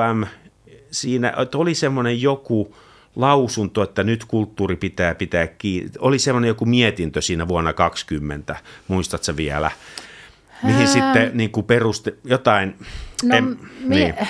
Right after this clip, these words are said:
Speaker 2: mi-, no olihan niitä kaikenlaisia mietintöjä,
Speaker 1: <laughs> Niin.
Speaker 2: dokumentteja. Siis, eh, nyt täytyy tähän sanoa, että tota, mä oon joutunut tai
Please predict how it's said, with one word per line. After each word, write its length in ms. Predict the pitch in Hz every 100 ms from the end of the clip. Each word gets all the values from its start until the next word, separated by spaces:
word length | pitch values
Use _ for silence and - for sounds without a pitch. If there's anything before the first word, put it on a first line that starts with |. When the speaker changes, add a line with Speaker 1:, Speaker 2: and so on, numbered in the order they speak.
| - - - - - - 208
Speaker 2:
mi-, 260 | 202 208 214
no 160 | 202 202
olihan 400 | 233 240 196 185
niitä 220 | 185 180
kaikenlaisia 800 | 180 202 185 180 175 180 175 170
mietintöjä, 520 | 190 190 185 180 175
Speaker 1:
<laughs> 0 |
Niin. 140 | 123 110
Speaker 2:
dokumentteja. 680 | 185 175 170 170 170 175 185 - -
Siis, 280 | - 220 - 226
eh, 120 | - 233
nyt 220 | 233 233 226
täytyy 240 | 208 214
tähän 280 | 240 247 220
sanoa, 380 | 185 180 175 175
että 220 | - 175
tota, 280 | 180 170 - - - 208
mä 160 | 190
oon 100 | 190
joutunut 460 | 196 196 202 185 - _ -
tai 160 | -